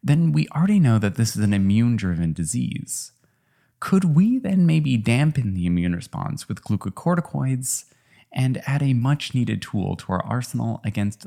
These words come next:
sars cov two? So on to the article. The recovery trial was a controlled,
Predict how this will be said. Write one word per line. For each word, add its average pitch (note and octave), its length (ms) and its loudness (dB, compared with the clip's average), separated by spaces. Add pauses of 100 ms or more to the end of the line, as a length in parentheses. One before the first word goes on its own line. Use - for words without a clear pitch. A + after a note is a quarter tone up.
sars F2 420 -4
cov E2+ 220 -6 (120)
two? - 280 -12 (840)
So D3 140 4
on D3 120 6
to D3 60 0
the C#3 100 -2
article. A2+ 600 -4 (340)
The B2+ 80 -2
recovery E3+ 480 -2
trial B2 380 -2
was G#2+ 160 -2
a G#2+ 60 -2
controlled, C3 580 -6